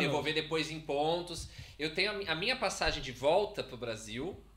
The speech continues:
que eu tinha uma passagem de volta, mas eu aca-, eu até ia voltar, né? Só um parênteses aqui rápido, engraçado.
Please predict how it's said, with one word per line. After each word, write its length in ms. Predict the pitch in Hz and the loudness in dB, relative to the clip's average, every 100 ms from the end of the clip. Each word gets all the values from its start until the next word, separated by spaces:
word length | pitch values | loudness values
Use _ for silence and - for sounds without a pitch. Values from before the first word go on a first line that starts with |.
| - - - - - - - - - - | -20 -20 -20 -20 -20 -20 -20 -20 -20 -16
que 160 | - | -8
eu 80 | 127 | -6
tinha 140 | - 139 | -4 -4
uma 80 | |
passagem 300 | 127 127 135 | -2 0 0
de 60 | 139 | -2
volta, 320 | 156 165 220 | 2 2 2
mas 200 | 220 196 | 0 0
eu 200 | 208 196 | 2 2
aca-, 240 | 175 180 147 | 2 0 0
eu 120 | 151 | 2
até 240 | 156 160 202 | 2 4 4
ia 120 | 214 | 4
voltar, 720 | 208 196 202 151 196 302 - - | 2 0 2 0 0 -4 -16 -16
né? 240 | 120 123 123 | -6 -4 -4
Só 140 | 127 | -4
um 60 | 117 | -2
parênteses 360 | 120 117 113 107 | -2 -2 -4 -8
aqui 100 | 110 | -6
rápido, 560 | 107 131 117 107 101 95 98 98 - | -6 -6 -8 -12 -12 -14 -16 -10 -6
engraçado. 580 | 104 98 - 113 123 | -6 -6 -8 -8 -8